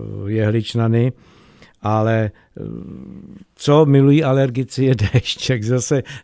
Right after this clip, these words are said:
na druhou stranu teď poměrně dost prší, ten vzduch se přece jenom vyčistí, vymyje, ty částice prachu se dostanou z toho vzduchu se pryč a alergikům to vysloveně pomůže. Alergici milují déšť.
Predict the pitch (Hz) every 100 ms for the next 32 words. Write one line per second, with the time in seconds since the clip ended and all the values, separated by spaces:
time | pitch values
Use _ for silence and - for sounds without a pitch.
0 | - 123 120 - - 135 127 139 120 123
1 | 131 131 131 123 139 - 107 92 104 101
2 | 127 - _ - 120 123 131 - 156 -
3 | 127 143 143 143 117 - 110 - 131 117
4 | 117 110 107 104 104 143 _ _ _ -
5 | 104 131 123 - 135 139 113 117 104 131
6 | 127 123 - - 185 - _ - - -
7 | - 123 110 107 98 110 104 127 123 120
8 | 101 127 120 107 117 113 101 90 _ -
9 | _ _ - 180 - 98 113 107 - -
10 | 123 165 - _ _ _ - 107 107 101
11 | 104 57 - - 117 120 120 113 120 117
12 | 120 107 - 113 117 110 104 104 98 92
13 | 113 131 127 123 131 117 113 110 110 101
14 | 90 98 - _